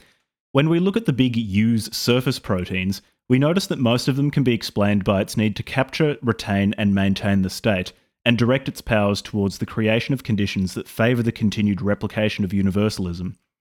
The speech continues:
It's as hard to imagine universalism without the state as malaria without the mosquito. It's a mystery cult because it displaces theistic traditions by replacing metaphysical superstitions with philosophical mysteries,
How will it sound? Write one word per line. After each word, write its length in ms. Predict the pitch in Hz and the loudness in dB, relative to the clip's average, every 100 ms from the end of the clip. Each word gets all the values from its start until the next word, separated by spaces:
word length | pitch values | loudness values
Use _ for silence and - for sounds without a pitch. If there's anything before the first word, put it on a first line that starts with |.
| _ _ _ - | _ _ _ -4
It's 160 | 127 127 | -2 -2
as 120 | - | 0
hard 260 | 147 170 | 0 0
to 100 | - | 2
imagine 380 | 170 131 117 110 | 2 4 2 2
universalism 720 | 107 104 107 123 - 104 98 | 2 4 2 2 0 0 2
without 260 | 92 90 95 | 2 0 -4
the 80 | - | -6
state 400 | - 107 92 - - | -2 -2 -2 -4 -2
as 160 | 101 | 0
malaria 420 | 107 110 127 131 | 2 2 2 2
without 280 | 110 104 107 | 2 2 0
the 60 | 107 | -2
mosquito. 640 | 95 - 110 110 92 104 - _ - _ _ | -2 -2 -2 0 -4 -8 -16 _ -20 _ _
It's 140 | 131 139 | -2 2
a 40 | |
mystery 300 | 135 160 180 | 2 2 0
cult 360 | 160 135 117 - | 0 0 0 -2
because 240 | 107 117 | -2 -2
it 80 | 113 | -2
displaces 540 | - - 117 120 123 - | -6 0 0 2 -2 -2
theistic 520 | 120 110 117 - - | 0 2 0 -2 -6
traditions 520 | 120 117 120 95 87 | -2 0 0 -2 -4
by 140 | 101 | -4
replacing 560 | 95 101 - 113 101 95 | -2 -2 -2 -2 0 2
metaphysical 640 | 113 143 - 110 107 107 | 2 0 2 0 0 -6
superstitions 760 | - 110 92 - 110 - 95 95 _ - | -2 -2 -2 -2 -2 -2 -8 -8 _ -2
with 160 | 127 104 | 0 0
philosophical 600 | 143 139 - 110 - 107 | 0 0 0 -2 0 0
mysteries, 500 | 120 135 95 87 85 | 0 0 -4 -6 -8